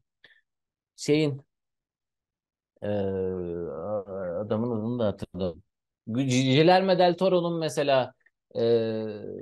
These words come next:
Oscar alan filminde mesela bir yaratık var ve hani buna aşık olan bir karakter var. Hani burada gerçekten artık bir canavar ve insan ilişkisinden ziyade çok daha başka şeylerden söz etmeye başlıyoruz artık.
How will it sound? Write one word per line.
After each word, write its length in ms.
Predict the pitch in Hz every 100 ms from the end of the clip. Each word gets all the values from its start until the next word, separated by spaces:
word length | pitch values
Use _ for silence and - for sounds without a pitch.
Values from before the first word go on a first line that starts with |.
| 104 - - -
Oscar 360 | 110 135 - 165
alan 320 | 160 165 165
filminde 480 | 170 165 165 160 165
mesela 340 | 156 143 143
bir 120 | 147
yaratık 540 | 143 147 143 147 170 - - 127
var 580 | 120 107 110 127 143
ve 120 | 139 139
hani 360 | 131 131 123 _ _ _ _ _ _ _ _ _
buna 220 | 123 147 156
aşık 300 | 127 127 131
olan 340 | 123 120 117
bir 200 | 113 - _ _
karakter 520 | - 104 98 - 98 90
var. 240 | 107 151
Hani 320 | 139 131 120 _ _ -
burada 240 | 131 190
gerçekten 520 | 214 214 208 202 208
artık 380 | 190 160 180 170
bir 140 | 165 143
canavar 480 | 131 135 185 247
ve 100 | 202
insan 380 | 151 139 135 190
ilişkisinden 720 | 175 135 135 131 117 120 202
ziyade 260 | 220 208 269
çok 220 | 269 -
daha 180 | 185 208
başka 240 | 180 196
şeylerden 500 | 180 110 107 101 110
söz 240 | 104 101 98
etmeye 420 | 98 - 98 90
başlıyoruz 560 | 87 - 82 80 80
artık. 420 | 76 69 - -